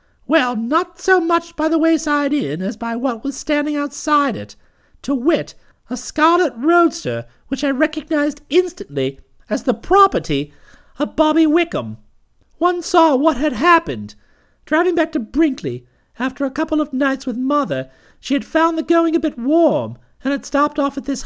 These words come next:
hostelry for a quick one. And a very sensible thing to do, too. Nothing picks one up more than a spot of sluicing on a hot summer afternoon. I applied the brakes.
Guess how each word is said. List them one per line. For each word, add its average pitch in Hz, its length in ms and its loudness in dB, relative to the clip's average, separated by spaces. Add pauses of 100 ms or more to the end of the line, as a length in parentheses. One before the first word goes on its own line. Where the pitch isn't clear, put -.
hostelry 277 480 -2
for 277 180 -4
a 285 40 -2
quick 330 340 -4
one. 107 240 -10 (600)
And 254 80 -4
a 285 40 0
very 370 200 4
sensible 370 400 0
thing 320 180 0
to 320 80 0
do, 311 280 4
too. 247 500 -2 (580)
Nothing 320 280 -2
picks - 320 -4
one 320 140 2
up 294 240 -2
more 302 160 2
than 277 100 -4
a 269 60 -2
spot 294 380 0
of 269 100 -4
sluicing 330 560 2
on 311 80 -4
a 294 80 0
hot 302 220 -4
summer 311 240 -4
afternoon. 302 760 -2 (520)
I 277 80 -2
applied 302 340 0
the 262 60 -4
brakes. 220 580 -4